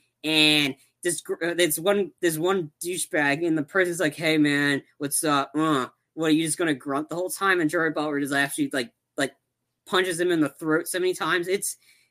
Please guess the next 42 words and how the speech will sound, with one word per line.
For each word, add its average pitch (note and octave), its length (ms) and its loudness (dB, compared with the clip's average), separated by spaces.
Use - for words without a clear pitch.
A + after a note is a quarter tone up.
got G3+ 120 6
a A3+ 40 4
Guy G3+ 240 4
Rit-, F3 260 2
it's D#3+ 200 -2
got F#3+ 180 0
a C#3 320 2
Smokin' F3 400 0
Aces D3+ 320 -2
feel C#3+ 260 -6
to F3+ 200 -2
it, E3+ 100 -8
but D3+ 80 -2
it's C#3+ 100 -6
directed D3+ 300 -4
by C#3 60 -2
the - 20 -4
same, C#3+ 320 -2
eh. C3 300 -2
I - 20 -2
mean, D3 160 6
the E3 140 6
opening, F3 240 4
you D3 100 6
see F3 200 2
a, D3 100 -2
a, C#3 140 -2
a D3 80 -4
bridal D#3 420 2
party B2+ 340 -6
fight D#3+ 260 -2
each A#2+ 200 -8
other. G#2 340 -8
Women F#3+ 320 6
in A3+ 160 8
what, G#3+ 240 2
um, F3 320 2
their, E3+ 260 2
their D#3 300 0
precious G3+ 500 0
wedding F#3 540 0
outfits D#3+ 720 -2